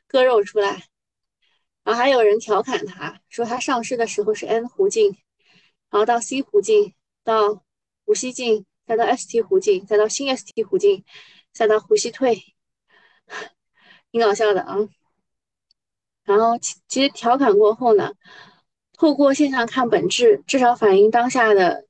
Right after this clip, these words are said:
几个现实。第一个是大 A 的估值确实是不高，长期预期是不差的。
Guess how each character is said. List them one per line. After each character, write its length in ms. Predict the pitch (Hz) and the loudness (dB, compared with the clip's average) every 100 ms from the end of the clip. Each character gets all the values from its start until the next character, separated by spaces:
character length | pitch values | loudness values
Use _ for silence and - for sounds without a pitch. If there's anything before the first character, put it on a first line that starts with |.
| - | -4
几 160 | 196 | 0
个 100 | 202 | 2
现 280 | - 277 240 | 2 0 0
实。 300 | - - - | -4 -6 -6
第 120 | - 254 | -4 -4
一 60 | |
个 140 | 254 240 | -2 -2
是 160 | 247 | -4
大 200 | 240 240 | 0 2
A 100 | 240 | 2
的 120 | 226 | 0
估 160 | 208 247 | -2 -4
值 400 | - 202 190 196 _ - _ _ _ _ | -4 0 2 2 _ -20 _ _ _ _
确 180 | - 349 | 0 2
实 160 | - | 2
是 120 | - 403 | 0 2
不 120 | 403 | 0
高， 260 | 381 370 - - _ | 0 -2 -4 -14 _
长 260 | - 196 214 | -4 2 2
期 380 | - 269 262 - _ - | 2 -2 -2 -6 _ -8
预 180 | 254 226 | -6 -4
期 320 | - 233 240 | -6 -6 -6
是 180 | - 240 | -2 0
不 140 | 403 | 0
差 260 | - 254 196 | -2 -2 -2
的。 160 | - | -4